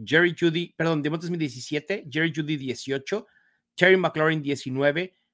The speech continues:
Christian Kirk veinte, Brandon Ayuk veintiuno, D J Moore veintidós, un tal Amari Cooper en el veintitrés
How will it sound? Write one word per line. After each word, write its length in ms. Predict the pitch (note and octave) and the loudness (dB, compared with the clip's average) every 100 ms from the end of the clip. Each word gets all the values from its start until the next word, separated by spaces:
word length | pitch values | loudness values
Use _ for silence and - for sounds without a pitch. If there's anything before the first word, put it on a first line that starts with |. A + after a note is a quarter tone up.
| _ | _
Christian 480 | - F3+ E3+ F3 E3 | 2 4 4 -4 -4
Kirk 260 | - C#3+ A#2+ A#2 | -2 -2 -2 -4
veinte, 600 | C#3 D#3 D3 E3+ E3 _ _ _ - | -2 -2 -2 -4 -4 _ _ _ -10
Brandon 480 | G#2 E3 F#3 F3 E3 | 4 6 6 2 0
Ayuk 260 | D#3 D3+ | 0 -2
veintiuno, 680 | C3+ C3+ A#2+ D3 D3 D3+ D#3 _ _ | -2 -4 -2 0 0 0 -4 _ _
D 280 | A2+ C#3 F#3+ | -8 -2 0
J 160 | F#3 E3+ | 2 2
Moore 260 | E3 D#3+ | 2 0
veintidós, 800 | D#3 D3 - C3 C#3+ F3 G3 - _ _ _ _ _ | 0 -4 -4 0 2 2 0 -10 _ _ _ _ _
un 200 | D#3 F3 | -2 0
tal 240 | F3 F3 E3+ | 6 6 6
Amari 300 | D3+ D#3+ D#3 | 2 0 0
Cooper 280 | D#3+ D#3 D3 | -4 -2 -2
en 60 | |
el 140 | C3 B2 | 0 -2
veintitrés 760 | B2+ B2+ C#3 F3 G3+ D#4+ - | -2 -4 -6 0 2 0 -6